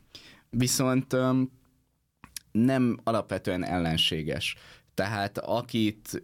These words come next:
ő normálisnak, kulturáltnak tart, megbecsül,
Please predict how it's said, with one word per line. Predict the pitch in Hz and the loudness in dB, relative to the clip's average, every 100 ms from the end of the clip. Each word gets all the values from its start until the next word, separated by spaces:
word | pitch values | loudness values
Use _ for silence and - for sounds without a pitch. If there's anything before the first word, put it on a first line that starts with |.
| - | -4
ő | 92 110 110 104 101 101 95 - _ _ _ _ _ _ _ _ _ _ _ - | 0 2 2 2 2 0 -4 -8 _ _ _ _ _ _ _ _ _ _ _ -2
normálisnak, | 127 135 127 113 104 - 95 - | 2 2 2 0 -2 -4 -4 0
kulturáltnak | 131 135 123 101 101 98 95 | 0 2 2 0 0 -4 -4
tart, | - 92 104 - - - - _ | -2 0 0 -4 -16 -20 -20 _
megbecsül, | 110 110 101 101 - 117 123 139 | -2 -2 -2 -4 -2 2 2 0